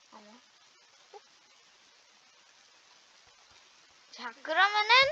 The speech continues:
다시 한번 해볼까요? 아니다. 이렇게 하면은 끝났고요. 글자 색도 바꿀 수 있습니다. 여기서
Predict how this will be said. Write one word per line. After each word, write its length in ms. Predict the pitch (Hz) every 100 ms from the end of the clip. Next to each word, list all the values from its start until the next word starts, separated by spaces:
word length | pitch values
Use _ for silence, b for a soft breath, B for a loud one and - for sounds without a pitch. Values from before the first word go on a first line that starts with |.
| 640
다시 420 | - 262 277 330
한번 340 | 415 427 392 403
해볼까요? 760 | 339 370 - 240 214 226 320 - _ _ _ _ _ _ _ _ _ _ _ _
아니다. 380 | - 185 180 - _ _ _ _ _ _ _ _ _ _ _
이렇게 460 | 302 370 415 - 381
하면은 540 | 381 359 359 349 311 302
끝났고요. 580 | 330 359 370 269 294 294
글자 480 | 285 302 - 370 381
색도 500 | 427 - - 453 453
바꿀 300 | 311 285 247
수 80 |
있습니다. 400 | 226 185 185 165 - _ b b b -
여기서 680 | 254 294 285 359 339 240